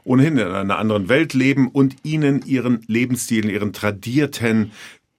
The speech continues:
nicht, vielleicht nicht zerstören, das mag zu hart sein, aber ändern wollen und ihnen etwas aufzwingen an Lebensart,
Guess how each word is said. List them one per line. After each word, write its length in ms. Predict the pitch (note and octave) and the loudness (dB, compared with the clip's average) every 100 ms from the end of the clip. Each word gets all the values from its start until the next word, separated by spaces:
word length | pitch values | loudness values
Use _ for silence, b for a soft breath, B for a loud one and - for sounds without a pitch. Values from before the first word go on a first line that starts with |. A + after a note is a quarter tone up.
| _ - - | _ -20 -4
nicht, 220 | B2+ A2 - _ | -2 -2 -8 _
vielleicht 240 | - A2 G#2+ | -6 -4 -4
nicht 120 | G#2+ | -4
zerstören, 460 | A#2 - C#3+ F3 C#3 | -4 2 4 4 2
das 140 | A2+ | -2
mag 180 | A2 A2 | -2 -2
zu 140 | G2+ | -4
hart 180 | A#2+ C3+ | -2 -2
sein, 160 | A#2+ G#2 | -2 -2
aber 220 | G2 G2+ - | -2 -2 0
ändern 400 | C#3 E3+ C#3+ A#2 | 0 2 0 2
wollen 300 | A2+ A#2 A#2 | 2 2 0
und 180 | G#2 G2 | -2 -2
ihnen 200 | G#2+ G2+ | -2 -2
etwas 280 | F2+ G#2+ | -2 -4
aufzwingen 840 | - A#2 C3+ - - A2 C3 B2 A2+ | -2 -4 -4 -6 -4 2 4 4 2
an 180 | F#2+ G#2+ | 0 -2
Lebensart, 880 | A2+ C3 C3 A2+ - F2+ G2 A2 | 0 2 0 -4 -4 -4 -2 -4